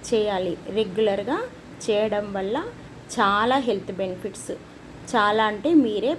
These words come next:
ప్రాక్టీస్ చేస్తే మీకే అర్థమైపోతుంది. ఇంకో విషయం ఏంటంటే ప్లేస్, నడిచే ప్లేస్ చదునుగా ఎత్తువంపులు లేకుండా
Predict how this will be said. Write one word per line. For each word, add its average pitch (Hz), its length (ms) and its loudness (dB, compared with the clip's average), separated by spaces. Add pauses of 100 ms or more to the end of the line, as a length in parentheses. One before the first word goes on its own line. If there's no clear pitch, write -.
ప్రాక్టీస్ 208 540 -2
చేస్తే 214 340 -4 (140)
మీకే 220 320 -2
అర్థమైపోతుంది. 180 920 -4 (220)
ఇంకో 226 220 -2 (100)
విషయం 202 340 -4
ఏంటంటే 190 440 -2 (580)
ప్లేస్, 214 380 2 (280)
నడిచే 190 400 0
ప్లేస్ 202 320 -4 (200)
చదునుగా 214 460 0 (300)
ఎత్తువంపులు 202 640 -2
లేకుండా 190 420 -2